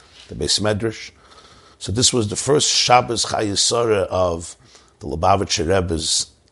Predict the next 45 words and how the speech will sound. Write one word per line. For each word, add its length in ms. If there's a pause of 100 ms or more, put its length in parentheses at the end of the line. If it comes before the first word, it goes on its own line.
(200)
leadership, 600
if 160
yet 220
unofficial, 640
'cause 180
it 40
was 120
a 60
few 180
months 280
before 480 (360)
he 120
officially 480
assumed. 560 (520)
So 140
this 220
was 160
one 160
of 120
the 60
talks 460
that 100
the 80
Rebbe 240
gave 240
at 120
that 160
Farbrengen, 600 (540)
nineteen 360
fifty, 640 (160)
and 100
as 140
I 60
said, 240
it's 100
published 380
in 80
Likutei 240
Sichos 420
Volume 420
one. 180 (480)
I'm 140
emphasizing 800
this 240
because 720